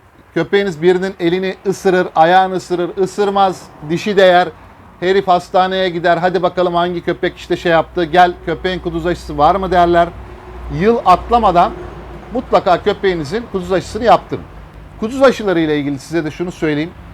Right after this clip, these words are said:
İl ve ilçe tarım müdürlüklerine gittiğinizde "Köpeğime kuduz aşısı yaptırmak istiyorum." diye köpeğinizi de götürürseniz size kuduz aşısını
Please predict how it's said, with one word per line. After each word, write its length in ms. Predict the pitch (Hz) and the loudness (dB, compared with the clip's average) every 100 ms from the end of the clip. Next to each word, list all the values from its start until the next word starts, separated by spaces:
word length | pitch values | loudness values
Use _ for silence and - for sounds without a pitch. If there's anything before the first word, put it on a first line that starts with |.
| - - - - - - 214 | -20 -18 -18 -18 -18 -12 -2
İl 280 | 247 226 | 0 2
ve 140 | 220 214 | 0 0
ilçe 280 | 196 - 196 | -4 -4 0
tarım 280 | 202 214 | 2 0
müdürlüklerine 680 | 202 180 185 180 - 175 170 | -2 -4 -2 -2 -2 -4 -4
gittiğinizde 840 | 156 - - 190 180 139 175 180 - - - - | -6 -8 -6 -4 -4 0 2 2 -2 -12 -12 -4
"Köpeğime 400 | 190 208 196 180 | -2 0 -2 -2
kuduz 240 | 185 185 | -4 -2
aşısı 280 | 185 180 175 | -2 -2 2
yaptırmak 460 | 170 165 170 175 170 | 2 2 -4 -6 -8
istiyorum." 340 | - 175 156 | -6 -4 -4
diye 100 | 147 | -4
köpeğinizi 480 | 170 - 185 185 160 | -4 -4 -4 -4 -2
de 60 | |
götürürseniz 760 | 160 175 190 170 175 165 180 - - - - | 2 0 0 -2 -2 -4 -4 -6 -20 -20 -20
size 280 | - 196 190 | -8 -2 -2
kuduz 240 | 208 180 175 | -2 -2 -2
aşısını 500 | 143 - 135 165 | -2 -4 -4 -4